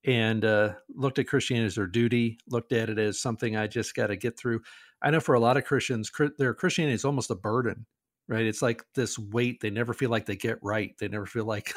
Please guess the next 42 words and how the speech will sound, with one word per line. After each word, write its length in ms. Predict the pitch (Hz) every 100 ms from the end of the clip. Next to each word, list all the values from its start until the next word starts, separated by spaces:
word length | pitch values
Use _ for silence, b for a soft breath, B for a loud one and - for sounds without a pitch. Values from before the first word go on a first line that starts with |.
| 403
<laughs> 420 | 147 - - -
they 120 | 131
do 240 | 113 123 117
enough. 560 | 107 113 110 98 - - B B _
And, 360 | 131 123 117 117
uh, 200 | 117 113
so 320 | - 135 120
what 240 | 120 139 139
we 80 |
wanna 220 | 143 196 123
do 240 | 151 139
is 140 | 110
help, 320 | - 135 127 - -
um, 360 | 127 113 110 107 _ b b b b
at 140 | 139 131
the 60 |
core, 440 | - - 156 139 117
the 100 | 107
bullseye 600 | 120 117 120 113 95 95 - -
of 100 | 104
our 200 | 107 104
audience 520 | 110 107 101 98 -
is, 380 | 120 113 104 -
uh, 240 | 110 110 117 B B B B -
is 160 | 123
Christians 600 | - 170 170 165 147 123
who 300 | - 143 131
are 120 | 117
looking 320 | 113 139 156 131
for 100 | 131
that 160 | 120
abundant 380 | 113 120 110 104
life 340 | 110 110 104 123
and 140 | 104
don't 220 | 127 131
understand 720 | 127 113 - - 120 117 110 110
that 300 | 117 110 123
maybe 240 | 123 147
there 160 | 135 120
are 40 |
some 180 | - 113
habits 640 | - 117 120 107 - -